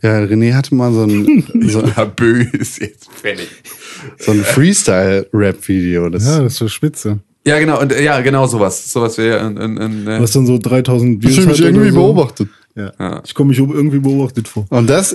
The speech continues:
Speaker 1: zitiert er dann den ganzen Tag.
Speaker 3: <laughs>
Speaker 1: Den ganzen Tag. Und noch ein bisschen länger.
Speaker 2: Und noch ein bisschen länger.
Speaker 3: Aber es ist halt lustig, wenn man das dann weiß, dass man dann, also wenn, wenn man das kennt, was ich da meine, und wenn's dann in manchen Situationen wirklich passt.
Speaker 2: Ja, das ist auch
Speaker 3: Dann ist
Speaker 2: tatsächlich,
Speaker 3: es
Speaker 2: ich finde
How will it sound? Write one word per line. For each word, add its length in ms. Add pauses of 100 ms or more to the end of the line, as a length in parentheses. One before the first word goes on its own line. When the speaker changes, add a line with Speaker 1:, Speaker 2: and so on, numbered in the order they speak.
Speaker 1:
zitiert 360
er 140
dann 100
den 100
ganzen 320
Tag. 240 (320)
Speaker 3:
<laughs> 300
Speaker 1:
Den 160
ganzen 340
Tag. 260 (580)
Und 220 (160)
noch 200
ein 100
bisschen 240
länger. 340
Speaker 2:
Und 160
noch 120
ein 60
bisschen 200
länger. 120
Speaker 3:
Aber 120
es 80
ist 60
halt 100
lustig, 360
wenn 100
man 140
das 140
dann 180
weiß, 280
dass 160
man 120
dann, 340 (200)
also 280
wenn, 200
wenn 140
man 120
das 180
kennt, 420
was 240
ich 100
da 120
meine, 440 (480)
und 280
wenn's 220
dann 140
in 160
manchen 320
Situationen 520
wirklich 440
passt. 480 (1080)
Speaker 2:
Ja, 140
das 140
ist 100
auch 100
Speaker 3:
Dann 180
ist 40
Speaker 2:
tatsächlich, 220
Speaker 3:
es 80
Speaker 2:
ich 60
finde 20